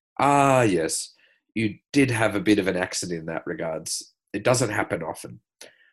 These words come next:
We can help you with that. I'm sure we have a pair of pants around somewhere you can borrow.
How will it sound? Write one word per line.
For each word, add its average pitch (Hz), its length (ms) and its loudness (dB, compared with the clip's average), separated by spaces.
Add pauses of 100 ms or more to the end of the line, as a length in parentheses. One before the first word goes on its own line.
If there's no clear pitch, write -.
We 107 80 4
can 151 160 6
help 175 240 6
you 107 80 4
with - 140 -4
that. - 220 -10 (320)
I'm 101 140 -2
sure 123 360 6
we 113 160 6
have 101 140 -2
a 87 60 -8
pair 87 240 0
of 92 120 -6
pants 82 380 -4
around 85 240 -4
somewhere 80 300 -4
you 80 120 -4
can 82 180 -10
borrow. 76 460 -6